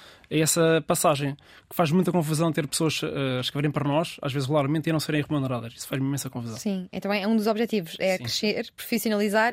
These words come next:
Speaker 2: e
Speaker 1: Nós já
Speaker 2: poder pagar
Speaker 1: conseguimos,
Speaker 2: aos
Speaker 1: nós já conseguimos remunerar algumas pessoas, só que não dá para remunerar sempre, é impossível.
Speaker 2: Uhum. Olha, e achas que a cultura é quantitativa?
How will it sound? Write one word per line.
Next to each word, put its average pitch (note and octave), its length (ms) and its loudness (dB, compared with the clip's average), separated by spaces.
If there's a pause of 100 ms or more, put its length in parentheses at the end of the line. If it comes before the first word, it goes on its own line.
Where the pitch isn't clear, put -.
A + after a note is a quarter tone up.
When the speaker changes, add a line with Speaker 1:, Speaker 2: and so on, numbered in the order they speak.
Speaker 2:
e E3 60 0
Speaker 1:
Nós G3 160 4
já A#3 80 4
Speaker 2:
poder G#3+ 180 2
pagar G#3+ 160 2
Speaker 1:
conseguimos, - 360 0
Speaker 2:
aos - 80 -10
Speaker 1:
nós E3 100 0
já F#3 80 0
conseguimos F#3 360 0
remunerar E3 380 2
algumas D3+ 320 0
pessoas, A2+ 480 -8 (100)
só - 220 -10
que - 120 -8
não C#3 100 2
dá C#3 100 0
para C3+ 120 -6
remunerar D3 340 0
sempre, B2+ 360 -6
é - 100 -6
impossível. F#3+ 340 0
Speaker 2:
Uhum. - 40 -18 (760)
Olha, F#3+ 140 2
e F#3+ 100 2
achas D4 240 -2
que - 160 -2
a B3+ 160 0
cultura A3+ 440 0
é G#3+ 140 0
quantitativa? F#3+ 840 -4